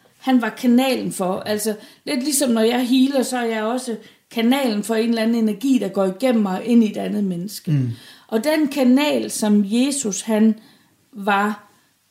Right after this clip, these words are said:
Speaker 1: øh, kanal for, er Kristusenergien.
Speaker 2: Mm.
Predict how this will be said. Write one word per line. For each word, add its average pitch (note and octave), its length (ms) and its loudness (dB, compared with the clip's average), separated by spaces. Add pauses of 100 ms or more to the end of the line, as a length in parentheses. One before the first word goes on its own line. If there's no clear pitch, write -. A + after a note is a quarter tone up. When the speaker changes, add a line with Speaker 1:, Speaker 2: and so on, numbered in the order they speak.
(120)
Speaker 1:
øh, G#3 360 0 (880)
kanal B3+ 400 2
for, B3 440 2 (300)
er A#3+ 220 0
Kristusenergien. G3+ 960 -4 (180)
Speaker 2:
Mm. A#2+ 240 -2